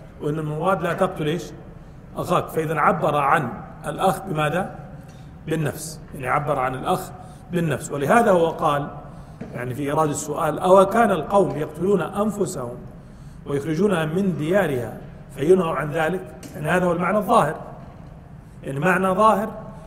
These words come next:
أن المراد بالنفس هي ذات الشخص. فنبه قال: "ليس الأمر على ما ظننت،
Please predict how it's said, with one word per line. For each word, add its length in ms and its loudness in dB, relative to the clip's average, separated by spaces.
أن 200 4
المراد 520 0
بالنفس 420 -4
هي 320 -2
ذات 320 0
الشخص. 520 -6
فنبه 1200 2
قال: 340 4
"ليس 260 2
الأمر 560 -2
على 360 2
ما 200 -4
ظننت، 360 -4